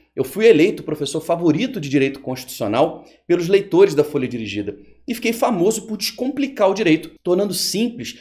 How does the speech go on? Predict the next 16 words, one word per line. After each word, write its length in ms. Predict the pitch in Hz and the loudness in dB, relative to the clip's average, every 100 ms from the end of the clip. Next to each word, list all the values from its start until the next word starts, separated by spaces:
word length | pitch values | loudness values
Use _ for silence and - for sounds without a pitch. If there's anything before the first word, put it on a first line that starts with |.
| - | -6
até 240 | 156 156 240 | -2 2 4
os 100 | 226 | 2
assuntos 320 | - 208 - | -2 -8 -4
mais 280 | 165 190 - | -2 -2 -4
complexos. 640 | 165 151 104 85 - - _ _ | -6 -4 -6 -6 -12 -20 _ _
Então 160 | - 208 | -2 -2
você 140 | 214 | -2
tem 120 | 233 | -2
uma 100 | 226 | 0
oportunidade 580 | 220 202 214 202 208 - - | 0 -2 -6 2 2 0 -4
única, 400 | 220 240 220 151 | 2 4 4 2
que 100 | 135 | 0
talvez 280 | 185 190 185 | 2 0 0
nunca 380 | 190 226 269 233 | 2 4 4 2
se 120 | - | 2
repita, 520 | 170 165 165 170 220 | -2 0 -6 -2 -4